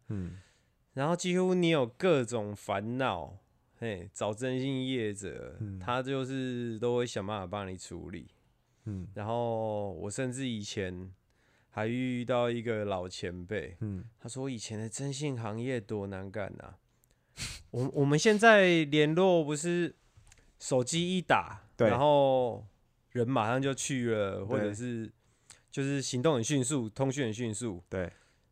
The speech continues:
Speaker 2: 然后以前是没有行动电话的。
Speaker 1: 嗯。
Speaker 2: 以前不是大家都有行动电话。
Speaker 1: 嗯。
Speaker 2: 以前有这个B B 扣这个东西。
Speaker 1: 嗯。
Speaker 2: 哦，怕，
Speaker 1: 等下，
Speaker 2: 怕有
Speaker 1: 先，先，先大概解释一下B B 扣，就是那个时候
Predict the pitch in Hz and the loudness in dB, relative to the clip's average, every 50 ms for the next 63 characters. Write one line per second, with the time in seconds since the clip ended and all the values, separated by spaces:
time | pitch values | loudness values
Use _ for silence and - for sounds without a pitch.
0 | _ _ _ 123 135 180 185 170 143 123 - - 131 117 117 120 117 151 165 156 | _ _ _ -2 0 0 0 -2 -4 -4 0 2 2 2 2 2 0 0 0 0
1 | 147 147 147 139 120 110 - - 110 104 95 98 110 107 101 95 113 101 90 90 | 2 2 2 2 0 -2 -4 -6 -6 -6 -4 -4 -4 -4 -4 -6 -6 -6 -6 -4
2 | 98 98 78 - - - - _ _ _ _ 120 110 98 87 87 90 - _ _ | -4 -4 -4 -6 -8 -14 -18 _ _ _ _ -8 -6 -6 -8 -10 -12 -18 _ _
3 | _ _ _ _ _ - - - 127 117 117 127 131 127 131 160 175 - 175 160 | _ _ _ _ _ -20 -12 -10 -6 -2 -2 0 0 0 0 -2 2 6 6 6
4 | 147 151 151 151 147 131 110 104 - 113 101 101 110 110 101 110 98 90 90 101 | 8 6 6 4 4 2 2 0 -2 -4 -4 -4 -4 -4 -4 -4 -6 -4 -4 -2
5 | 95 73 - - _ - 107 104 95 87 90 - 117 101 117 123 117 107 107 107 | -4 -4 -4 -8 _ -8 -6 -6 -6 -8 -10 -10 -8 -4 -2 -2 -2 -2 -2 -2
6 | 120 123 123 - 170 160 156 165 165 151 - 170 151 135 135 135 123 110 101 107 | -2 -4 -2 -2 -2 -2 0 -2 -2 0 0 0 0 0 0 -2 -2 -2 -2 -4
7 | 104 104 104 101 - 98 85 101 101 101 95 92 87 92 - _ _ _ - 123 | -6 -6 -8 -10 -10 -10 -10 -10 -8 -8 -8 -8 -8 -10 -14 _ _ _ -6 -4
8 | 113 98 - - - _ _ - - - - 175 165 - 170 151 170 170 160 139 | -4 -6 -6 -10 -18 _ _ -20 -18 -2 4 10 12 12 12 12 12 8 6 6
9 | 123 117 214 233 233 202 170 214 208 220 226 202 151 170 165 - 196 196 185 - | 8 8 8 8 8 6 4 6 6 6 6 2 0 -2 2 2 4 4 2 0
10 | - - - - _ _ - 175 170 165 160 - 131 107 107 - 139 117 135 131 | -4 -12 -20 -20 _ _ 4 6 8 8 8 6 4 2 2 2 2 4 6 4
11 | 120 - 120 113 113 107 - 113 104 101 101 104 120 160 165 156 175 175 165 160 | 4 4 4 2 2 0 0 0 0 0 -2 2 4 4 6 8 8 10 10 10
12 | 147 - - - - - 214 240 220 202 170 - 160 151 160 170 160 156 151 147 | 8 6 0 -10 -6 6 10 12 12 12 12 10 12 12 12 12 12 12 12 12
13 | 131 | 10